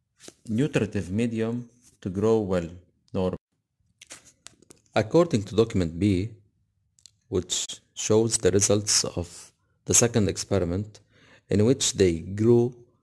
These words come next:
green wheat on an absorbing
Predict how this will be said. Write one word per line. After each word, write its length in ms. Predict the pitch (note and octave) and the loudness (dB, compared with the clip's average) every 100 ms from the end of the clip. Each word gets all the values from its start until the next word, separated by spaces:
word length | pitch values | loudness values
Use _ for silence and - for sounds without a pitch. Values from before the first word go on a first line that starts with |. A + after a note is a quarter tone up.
| _ _ _ _ _ _ - | _ _ _ _ _ _ -4
green 360 | F#2+ A#2 C3+ G2 | 4 6 6 4
wheat 480 | G#2 A#2 A#2+ - - _ _ | 4 2 0 -12 -20 _ _
on 200 | - F#2+ | -4 0
an 360 | F#2 F#2 F#2 - - | 2 0 -2 -6 -6
absorbing 720 | G2 - A2 G#2+ G#2 G2+ | -4 2 2 4 2 0